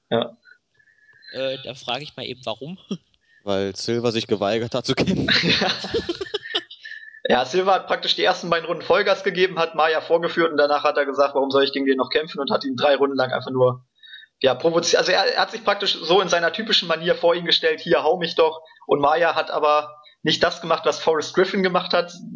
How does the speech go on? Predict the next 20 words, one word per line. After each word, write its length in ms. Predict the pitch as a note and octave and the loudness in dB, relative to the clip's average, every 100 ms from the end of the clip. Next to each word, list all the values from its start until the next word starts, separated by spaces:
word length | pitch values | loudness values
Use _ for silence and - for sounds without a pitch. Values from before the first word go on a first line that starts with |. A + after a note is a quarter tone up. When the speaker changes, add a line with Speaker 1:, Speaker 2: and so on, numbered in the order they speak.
| - | -6
Speaker 1:
ist 80 | - | -2
nicht 140 | D#3+ C3 | 0 4
draufgegangen, 480 | D#3+ - D3+ D3 | 2 2 0 0
sondern 300 | C#3 C#3 C#3 C3 - - - - - | 2 2 2 -4 -14 -14 -14 -12 -2
ist 180 | - - | 0 2
praktisch 280 | E3+ - | 0 0
einfach 240 | - F3+ F3 | -2 -2 0
vor 100 | F3+ | 0
ihm 80 | D#3+ | 0
weggelaufen 400 | - A#2+ A#2 A#2+ | 0 -2 -4 -2
die 60 | |
ganze 220 | A#2 A#2 A#2 | -2 -2 -2
Zeit 260 | A2+ A2 | -2 0
und 280 | - - - | -4 -6 -6
Speaker 2:
Ah, 80 | D#3 | -2
Speaker 1:
das 140 | - C3+ | 2 2
war 60 | |
der 100 | C#3 | 2
Speaker 2:
okay. 40 | - | 0
Speaker 1:
Kampf. 140 | A#2+ | -8